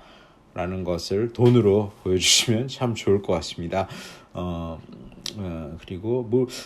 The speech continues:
한글화 되어 있다고 무조건 구입을 해야 된다, 뭐, 이런 부담은 절대로 갖지 마세요. 그럴 필요는 전혀 없습니다.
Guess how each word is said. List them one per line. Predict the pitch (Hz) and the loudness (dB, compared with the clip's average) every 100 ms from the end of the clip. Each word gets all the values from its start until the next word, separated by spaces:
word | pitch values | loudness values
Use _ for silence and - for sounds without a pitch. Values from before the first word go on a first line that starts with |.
| - | -4
한글화 | - 220 240 226 196 | 0 2 4 6 4
되어 | 175 117 127 | 6 6 6
있다고 | 147 143 117 117 | 4 2 4 2
무조건 | 107 127 143 170 | 2 2 2 -2
구입을 | 139 123 127 156 | 4 2 4 2
해야 | 180 185 | 2 2
된다, | 156 107 107 | 0 2 2
뭐, | 98 | 4
이런 | 110 180 | 4 4
부담은 | 170 123 127 135 | 4 4 4 4
절대로 | 127 117 107 156 143 | 0 0 0 2 2
갖지 | - - | -2 -4
마세요. | 110 78 87 82 - | -6 -4 -4 -6 -4
그럴 | 107 107 117 117 | -2 0 2 2
필요는 | 117 139 135 131 | 0 -2 -2 -2
전혀 | 120 - 127 143 156 120 | -4 -6 -2 0 0 -2
없습니다. | 85 - 101 98 92 101 | -4 -8 -10 -6 -2 -4